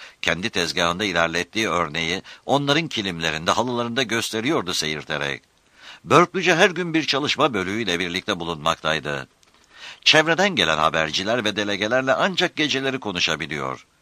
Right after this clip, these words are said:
Günler geceleri de aydınlatarak sürüp gidiyordu. Tezgahların yanına vardı Börklüce. Durdu ninenin yanında çöreklenip oturdu.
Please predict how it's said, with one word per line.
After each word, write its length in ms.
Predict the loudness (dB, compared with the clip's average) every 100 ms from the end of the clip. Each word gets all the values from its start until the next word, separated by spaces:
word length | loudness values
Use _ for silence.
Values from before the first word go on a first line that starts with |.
| _ -20 -12
Günler 440 | -4 -2 2 2
geceleri 540 | 2 -2 -2 -2 -2 0
de 40 |
aydınlatarak 680 | 0 0 -2 -2 0 0 0
sürüp 340 | -2 -2 -2
gidiyordu. 680 | -4 -4 -2 -2 -4 -8 -10 _ _ _ -20 _
Tezgahların 560 | -8 -6 0 0 0 -2
yanına 440 | -2 -2 0 0
vardı 300 | 2 2 0
Börklüce. 580 | -4 -6 -6 -6 -4 -6 -10 -20 _
Durdu 360 | -4 -2 0 -2
ninenin 300 | -2 -4 -4
yanında 400 | -4 -4 -4 -4
çöreklenip 540 | -2 0 0 -2 -4
oturdu. 560 | -4 -6 -8 -6 -8 -8